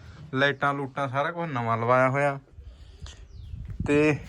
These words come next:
ਰੇਟ ਤੇ ਮਾਡਲ ਦੱਸਦੇ ਸਾਨੂੰ, ਮਾਡਲ ਇਹ ਹੈਗਾ ਬਾਨਵੇਂ ਤੇ ਨੰਬਰ ਪੰਜਾਬ ਆ।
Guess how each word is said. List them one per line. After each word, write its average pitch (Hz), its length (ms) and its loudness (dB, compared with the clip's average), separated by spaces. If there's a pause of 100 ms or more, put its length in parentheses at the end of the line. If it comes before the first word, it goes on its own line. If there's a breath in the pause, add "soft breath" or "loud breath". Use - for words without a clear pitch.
(100)
ਰੇਟ 147 460 8
ਤੇ 165 220 0
ਮਾਡਲ 160 380 8
ਦੱਸਦੇ 151 300 6
ਸਾਨੂੰ, 180 200 2
ਮਾਡਲ 147 360 6
ਇਹ 151 80 6
ਹੈਗਾ 156 240 4
ਬਾਨਵੇਂ 123 520 4 (880 soft breath)
ਤੇ 143 80 -4
ਨੰਬਰ 139 380 4
ਪੰਜਾਬ 120 520 6
ਆ। 143 160 4